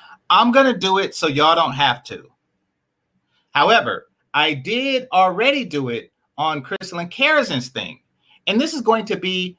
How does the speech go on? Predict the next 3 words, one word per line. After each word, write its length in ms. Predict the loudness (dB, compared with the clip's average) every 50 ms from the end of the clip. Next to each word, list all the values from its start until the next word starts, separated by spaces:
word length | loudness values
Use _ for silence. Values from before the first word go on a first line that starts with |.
| _ _
my 680 | -6 -4 0 2 4 4 6 6 6 4 4 2 -2 -8 _ _
last 560 | -6 -2 2 2 4 4 2 0 -2 -2 -6 -14 _ _
hoorah. 480 | _ -6 -4 -2 0 0 0 -2 -2 -6